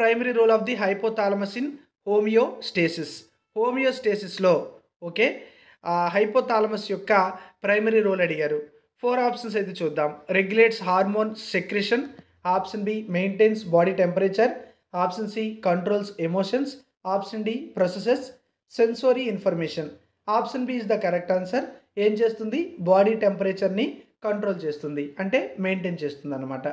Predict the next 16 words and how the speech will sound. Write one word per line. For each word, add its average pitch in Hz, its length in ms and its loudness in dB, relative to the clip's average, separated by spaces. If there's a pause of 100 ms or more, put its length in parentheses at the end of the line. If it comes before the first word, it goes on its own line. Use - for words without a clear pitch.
(380)
The 165 80 0 (120)
hypothalamus 247 680 0 (120)
helps 208 240 2 (120)
maintain 190 340 2 (480)
body 190 220 2 (100)
temperature 202 480 -2 (400)
as 180 80 0 (120)
part 220 280 4
of 220 140 2
the 269 80 -2 (280)
homeostasis. 208 880 0 (460)
హోమియోస్టేసిస్‌లో 202 840 0
భాగంగా 175 540 2 (440)
ఇది 220 120 0
మనకి, 220 340 -2 (520)
ఆ, 180 100 -2